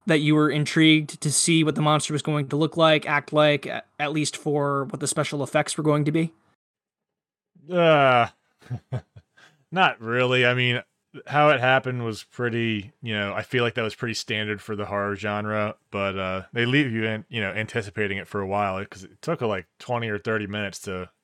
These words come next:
Speaker 2: get the first reveal, I think. So, I mean, the, the
Speaker 1: Agreed.
Speaker 2: yeah, the
Speaker 1: Yeah.
Speaker 2: special effects, I, I think at,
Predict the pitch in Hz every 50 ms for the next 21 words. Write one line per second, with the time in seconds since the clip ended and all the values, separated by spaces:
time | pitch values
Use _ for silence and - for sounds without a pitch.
0 | _ - - 107 - - 98 - - 104 104 - - 95 90 87 104 107 107 95
1 | 90 90 - 98 90 87 87 - - - - 107 104 107 101 101 98 - _ _
2 | _ _ _ _ _ _ _ _ _ - 180 190 196 190 175 160 170 - 143 165
3 | 170 190 156 151 151 131 120 110 - _ _ - 160 160 139 139 127 123 190 180
4 | 165 - 175 156 131 - - 147 147 135 - - - - - - _ _ _ _
5 | _ _ _ _ _ _ _ _ _ _ _ _ _ _ _ _ _ _ - 113
6 | 123 127 117 127 127 - 170 160 135 143 135 131